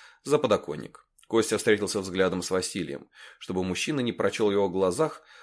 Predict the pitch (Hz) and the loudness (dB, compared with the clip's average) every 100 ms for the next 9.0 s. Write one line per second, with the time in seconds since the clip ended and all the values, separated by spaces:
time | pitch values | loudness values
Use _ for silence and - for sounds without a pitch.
0 | - - 180 175 - - 143 147 - 127 | -12 -2 2 2 0 2 2 2 0 0
1 | 120 110 101 90 85 90 147 156 - - | 2 2 0 2 2 2 0 -2 -10 -20
2 | - 98 - 104 92 85 - - 147 156 | -10 -6 -4 -2 -2 -4 -6 0 2 4
3 | 156 156 - - 196 185 175 101 - 98 | 2 -2 -6 -6 -2 -2 0 -2 2 2
4 | 101 95 78 67 - _ _ - 92 - | 2 0 -2 -8 -10 _ _ -12 -10 -4
5 | 76 - 98 - 85 98 92 - 82 80 | -4 -2 -4 -6 -6 -4 -6 -6 -10 -8
6 | 160 - 120 110 98 87 92 87 87 80 | -8 -8 -8 -4 -2 -2 -4 -4 -4 -4
7 | 80 85 123 165 151 - 98 90 - - | -2 -2 0 0 -2 -4 -2 -2 -2 -4
8 | 92 85 - - - 85 165 170 - 156 | -4 -4 -8 -10 -8 -2 0 0 0 -6